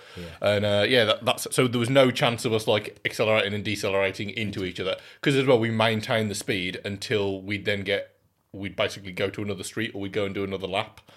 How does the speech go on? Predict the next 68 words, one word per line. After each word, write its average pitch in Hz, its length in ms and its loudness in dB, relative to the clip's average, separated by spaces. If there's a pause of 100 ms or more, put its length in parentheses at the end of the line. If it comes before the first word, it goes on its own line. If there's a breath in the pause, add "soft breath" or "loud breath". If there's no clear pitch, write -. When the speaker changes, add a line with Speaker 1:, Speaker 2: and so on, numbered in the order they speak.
(440 loud breath)
Speaker 2:
So, 101 240 4
yeah, 98 240 2
there 98 80 -4
was 95 100 -4
no 101 180 0
chance 95 340 -6
of 98 100 0 (360)
Speaker 1:
Yeah. - 400 -18
Speaker 2:
going - 0 -
Speaker 1:
See, 101 80 -2
Speaker 2:
into 98 140 0
Speaker 1:
that's, 92 180 -2
Speaker 2:
the 87 60 -4
back 90 140 0
of 98 100 -6
Speaker 1:
that's 87 120 -4
Speaker 2:
anyone. 87 140 -4
Speaker 1:
important, 92 340 -8
man. 85 200 -16 (100)
How 123 180 -2
you 117 140 0
learn. 98 280 -6
And, 98 160 -8
and 110 160 -2
then 135 260 0
when 131 100 0
you 123 80 -2
go 127 60 0
out 120 120 0
and 113 80 -6
ride, 107 300 -2
the 104 80 -8
guys 107 260 -6
you 95 60 -12
ride 104 260 -8
with, 90 160 -14
that's 98 200 -12
a 85 40 -16
big 87 200 -16
thing 87 120 -14
as 87 100 -12
well. 98 140 -6
So 95 140 -10
none 120 180 -4
of 117 100 -4
us 101 120 -6
ride 98 220 -8
like 87 200 -12
dicks, - 360 -12 (400 soft breath)
and 101 100 -8
none 101 120 -6
of 98 120 -6
us 95 200 -8
encourage 101 500 -6
anyone 90 260 -10
to 95 140 -16
ride 90 160 -14
like 87 80 -12
that. 87 140 -14
And 98 60 -12
in 95 60 -12
fact, 107 320 -6
we'll 95 140 -8
call 98 240 -8
people 92 240 -14
out, 87 260 -14
like, 92 120 -12
Speaker 2:
Mm. 87 160 -10